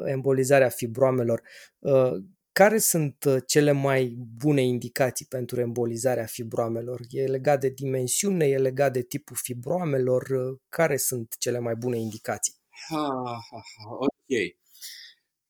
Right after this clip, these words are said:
Speaker 2: Odată, fibroamele uterinele, uh, sunt extrem de frecvente. Sunt, uh, cam, uh, o treime dintre femei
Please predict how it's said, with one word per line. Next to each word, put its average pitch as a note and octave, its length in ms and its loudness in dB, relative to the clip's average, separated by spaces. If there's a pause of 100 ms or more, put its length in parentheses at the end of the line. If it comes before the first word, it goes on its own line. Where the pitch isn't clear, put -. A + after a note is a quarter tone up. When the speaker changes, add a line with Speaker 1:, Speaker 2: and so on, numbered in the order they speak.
(180)
Speaker 2:
Odată, D#3 320 0
fibroamele D3+ 460 4
uterinele, C#3 520 4
uh, B2+ 520 -6
sunt C3 260 0
extrem C3+ 720 2
de A2+ 720 0
frecvente. F#2 560 -6 (1160)
Sunt, B2+ 520 -2
uh, A#2+ 640 0 (260)
cam, A2+ 440 0
uh, A2+ 640 0 (540)
o B2 100 -2
treime C3+ 320 4
dintre A#2 340 0
femei G2 760 -4